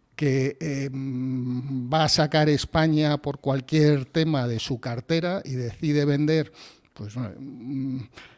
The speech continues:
cien mil acciones o, o un millón de acciones de Telefónica, y da igual que el precio o el análisis de Telefónica, eh, diga que tiene una capacidad de revalorización muy notable, sino simplemente por una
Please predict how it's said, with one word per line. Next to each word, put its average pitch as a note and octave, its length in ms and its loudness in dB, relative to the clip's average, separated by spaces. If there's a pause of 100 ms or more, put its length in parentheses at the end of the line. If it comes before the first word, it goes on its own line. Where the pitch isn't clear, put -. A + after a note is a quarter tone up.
cien D3 480 0
mil E3+ 180 8
acciones D3 640 2
o, A2+ 200 -6
o C#3 180 0
un E3 140 4
millón D#3 320 6
de D3 100 4
acciones C#3+ 540 0
de A#2+ 140 -6
Telefónica, D#3+ 840 -4 (400)
y C3 140 -6
da C#3+ 180 2
igual D#3+ 460 4
que D3 100 -4
el C3+ 140 2
precio C#3+ 720 2 (240)
o C3+ 140 2
el C3 60 0
análisis C3+ 500 0
de C3+ 100 0
Telefónica, C3+ 920 -2 (240)
eh, B2 180 -4
diga C#3+ 300 -2
que B2 100 -4
tiene C#3 220 2
una C#3 140 2
capacidad C#3 400 -2
de C#3 80 0
revalorización C3+ 760 -2
muy C#3+ 180 2
notable, D#3 640 -2
sino A2+ 300 -6
simplemente C#3+ 720 0
por A#2 200 -2
una D3 280 2